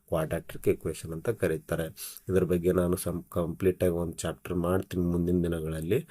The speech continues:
ವರ್ಗ ಸಮೀಕರಣ ಬಗ್ಗೆ ಹೆಂಗ್ ತೆಗಿಬೇಕು, ಯಾವ ಥರ ಜಡ್ಜ್ ಮಾಡ್ಬೇಕು ಅಂತ ಕ್ವಾಡ್ರಾಟಿಕ್ ಈಕ್ವೇಷನ್ ಬೇಕಿದ್ರೆ ಒಂದು ವಿಡಿಯೋ ಕೂಡ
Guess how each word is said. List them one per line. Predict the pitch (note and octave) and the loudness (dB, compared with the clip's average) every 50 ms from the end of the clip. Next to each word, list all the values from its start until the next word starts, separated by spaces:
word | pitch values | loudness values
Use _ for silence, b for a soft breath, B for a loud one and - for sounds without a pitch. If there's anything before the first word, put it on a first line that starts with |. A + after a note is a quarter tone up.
| B B B B B F#2 | B B B B B -2
ವರ್ಗ | F2 F2 E2+ E2 | 0 0 0 0
ಸಮೀಕರಣ | F#2 - - E2+ E2+ F2 E2+ - - F2 F2 F2 | -2 -2 -2 -2 0 0 -2 -2 -2 -2 -2 0
ಬಗ್ಗೆ | E2 D#2+ E2 D#2 D2+ D#2+ | 0 0 -2 -2 0 -2
ಹೆಂಗ್ | D#2 D2+ F2 F2+ F2+ F2+ | -2 0 0 0 0 0
ತೆಗಿಬೇಕು, | - - E2 D#2+ E2+ D#2 D2+ D#2 D#2 - - E2 | 0 -2 -2 -2 -2 -4 -4 -6 -6 -4 -4 -2
ಯಾವ | D#2+ E2 E2+ F2 | -2 0 -2 -2
ಥರ | F2 - - E2+ | -4 -4 -4 -4
ಜಡ್ಜ್ | E2 D#2 E2+ E2+ D#2 E2+ | -2 -2 -2 -2 -2 -2
ಮಾಡ್ಬೇಕು | E2 D#2+ D#2+ D#2+ D#2+ D#2 - - - | -4 -4 -4 -6 -6 -8 -8 -8 -10
ಅಂತ | D#2 - - | -6 -2 -2
ಕ್ವಾಡ್ರಾಟಿಕ್ | B2 A#2 - F2+ D#2+ D2+ E2+ E2+ - - D#2 - | -2 -2 0 -2 0 0 0 -2 -4 -6 -10 -10
ಈಕ್ವೇಷನ್ | - - - - - - F2+ E2+ D#2 | -10 -12 -10 -10 -8 -6 -6 -4 -4
ಬೇಕಿದ್ರೆ | D#2 D2+ - - E2 E2 D#2+ A#2 | -6 -6 -8 -8 -8 -2 2 2
ಒಂದು | A2+ G2+ F#2 E2 D#2+ | 2 2 2 0 -2
ವಿಡಿಯೋ | D2+ D#2 D#2+ D#2 | -2 -2 -2 -4
ಕೂಡ | D#2 - F#2+ D2 | -4 -6 -8 -8